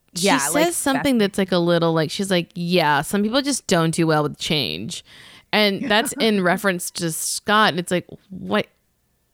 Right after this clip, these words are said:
Speaker 1: what, what, are you trying to be like, you're better than him because you, you can move on from this thing that you've been wanting to move on from?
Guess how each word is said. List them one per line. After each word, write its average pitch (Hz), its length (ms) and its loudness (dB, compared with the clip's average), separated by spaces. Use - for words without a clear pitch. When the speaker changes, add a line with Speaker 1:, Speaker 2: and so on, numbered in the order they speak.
Speaker 1:
what, 214 420 -8
what, - 260 -10
are 233 80 0
you 262 180 2
trying 381 260 0
to 359 60 0
be 269 160 2
like, 233 320 0
you're 190 200 -2
better 175 260 2
than 262 140 4
him 285 180 0
because 190 520 -2
you, 156 560 -2
you 170 160 -2
can 185 180 0
move 175 140 0
on 151 200 -2
from 180 140 -2
this 170 140 -2
thing 170 160 -2
that 165 60 -2
you've 151 220 -4
been 165 200 -2
wanting 156 400 -4
to 165 340 -4
move 185 160 2
on 160 200 0
from? 370 280 -2